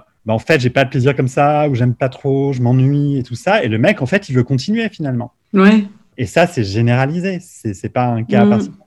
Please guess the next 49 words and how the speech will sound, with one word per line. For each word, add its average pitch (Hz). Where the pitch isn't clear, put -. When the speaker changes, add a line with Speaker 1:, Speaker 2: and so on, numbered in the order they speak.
Speaker 1:
c'est -
très, -
très 123
courant. 160
Alors, 120
il 156
y 139
a 143
un 139
truc 147
drôle 180
aussi, 185
c'est, 135
euh, 113
j'ai 120
fait -
plusieurs 131
rencontres 139
dans 127
des 120
librairies 123
et 151
tout -
ça, 208
et -
c'est 165
arrivé 120
plusieurs 131
fois 175
que 135
des 123
femmes 175
m-, 151
me 135
disent, « 131
Votre 135
livre 185
m'a 160
permis, 165
m'a 143
donné 135
la 139
force 185
de 139
quitter 143
mon 151
copain, 135
en 110
fait. » -